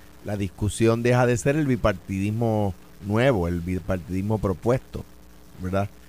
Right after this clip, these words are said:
El de, el de Juan y el de Ma-, em, Manuel Natal,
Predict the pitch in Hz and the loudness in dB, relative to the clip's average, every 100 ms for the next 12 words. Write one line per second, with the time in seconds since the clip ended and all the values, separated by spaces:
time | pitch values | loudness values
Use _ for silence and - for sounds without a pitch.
0 | - - 95 87 92 90 - 92 90 87 | -18 -8 -6 -4 -4 -6 -8 -6 -6 -6
1 | 87 92 104 131 120 101 87 - 92 87 | -6 -6 -6 -6 -4 -6 -8 -8 -10 -10
2 | 80 87 85 80 78 120 113 71 | -8 -8 -8 -8 -6 -2 -2 -2